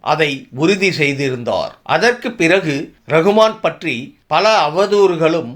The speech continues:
ஆதாரமற்ற செய்திகளும் பரவி வருகிறது. சமீபத்தில் சற்றும் எதிர்பார்க்காத நேரத்தில் சில பிரபலங்கள் விவாகரத்து செய்தியை அறிவித்து வருகிறார்கள்.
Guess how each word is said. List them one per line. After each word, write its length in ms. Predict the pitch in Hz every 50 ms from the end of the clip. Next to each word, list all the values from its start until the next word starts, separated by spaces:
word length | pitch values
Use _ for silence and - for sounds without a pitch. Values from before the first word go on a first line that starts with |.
| - -
ஆதாரமற்ற 840 | - 127 156 175 175 202 208 208 214 220 220 214 202 185 - - 165
செய்திகளும் 880 | 143 - - 147 156 160 165 170 165 151 151 147 147 131 101 95 117 135
பரவி 400 | 165 160 165 175 180 170 170 170
வருகிறது. 800 | 135 123 139 151 156 151 147 147 135 131 123 107 104 92 71 -
சமீபத்தில் 840 | - - 156 156 175 208 233 247 240 240 226 - 226 165 - 95 - _
சற்றும் 520 | - - 180 175 170 170 - 220 240 247
எதிர்பார்க்காத 880 | 233 180 156 165 196 202 208 - 170 160 165 - 185 165 160 - 151 135
நேரத்தில் 640 | 120 127 139 151 156 160 160 - - 139 101 - -
சில 380 | - - - 180 196 214 220 214
பிரபலங்கள் 760 | - 165 147 156 160 190 202 202 180 160 147 131 135 - - -
விவாகரத்து 760 | 110 127 143 139 170 202 220 233 233 226 220 202 - - 175
செய்தியை 580 | 160 - - 160 160 170 160 151 151 147 139 135 -
அறிவித்து 560 | 104 127 147 160 170 180 - - - 190 196
வருகிறார்கள். 840 | 151 135 156 165 151 156 147 143 131 127 117 104 117 92 78 62